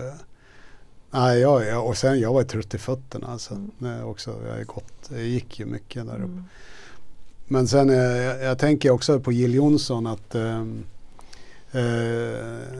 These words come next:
Speaker 1: hon som äger Skillinge Teater, jag har ju träffat henne också, så, så hon känner igen mig. Och Naomi, jag lär ju henne också där.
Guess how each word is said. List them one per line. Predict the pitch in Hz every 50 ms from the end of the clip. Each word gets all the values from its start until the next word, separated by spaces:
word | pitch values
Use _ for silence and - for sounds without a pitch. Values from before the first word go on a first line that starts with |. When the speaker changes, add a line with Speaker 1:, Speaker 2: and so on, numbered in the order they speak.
| 131 - - -
Speaker 1:
hon | - 120 127 135 131
som | 131 139 135 135
äger | 147 160 160 151 143 135 123 117 117 117 117
Skillinge | - - 135 123 120 120 120 113
Teater, | - 139 143 147 139 139 - - 113 110 117 120
jag | 123
har | 120
ju | 120 120
träffat | - 131 127 - - 135 127
henne | 107 110 117 123 123 123 - - - -
också, | 131 120 110 - - - 113 104 117 120 117
så, | - - 113 107
så | 104 - 123
hon | 117 117 107
känner | - 117 113 113
igen | 113 117 117 117
mig. | 110 110 110
Och | 113 113 113
Naomi, | 117 120 123 120 127 156 175 165 156 139 120 113 117 117
jag | 117 123 131 135
lär | 135 143 156 160
ju | 160 147 131
henne | 127 127 131 123 120 147 175
också | 160 127 131 - 127 113
där. | 113 110 107 -